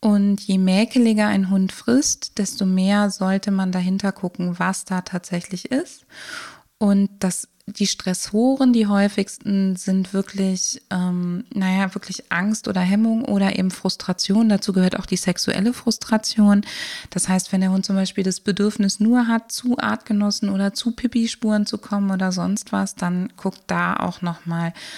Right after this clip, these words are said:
auf das Thema der sozialen Komponenten und der sexuellen Frustration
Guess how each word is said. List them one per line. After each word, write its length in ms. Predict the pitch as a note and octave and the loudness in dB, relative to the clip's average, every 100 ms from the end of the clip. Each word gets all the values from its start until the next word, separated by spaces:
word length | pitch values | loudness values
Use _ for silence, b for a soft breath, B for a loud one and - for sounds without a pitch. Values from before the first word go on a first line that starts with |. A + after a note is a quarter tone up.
| B - | B -8
auf 220 | F#3+ F3+ - | -2 -2 -2
das 240 | F3+ - | -6 -6
Thema 560 | - E3+ E3+ E3 E3 E3+ - | -6 -4 -2 -2 -4 -6 -6
der 440 | E3 E3 E3 F3+ - | -4 -4 -6 -8 -10
sozialen 800 | C4 - - - E3 E3 F3 F3 | -8 -8 -6 -6 -4 -2 -2 -4
Komponenten 960 | - E3 D#3+ D#3 D#3 D#3 E3 - G3 G3+ | -6 -8 -6 -6 -4 -4 -6 -4 -4 -2
und 280 | F3+ E3+ | -4 -4
der 60 | E3 | -4
sexuellen 640 | - D#3 - G#3 E3 F3+ | -6 -8 -10 -8 -4 -4
Frustration 840 | G3+ - - - E3+ - - E3 E3 | -4 -6 -8 -8 -10 -8 -4 -4 -4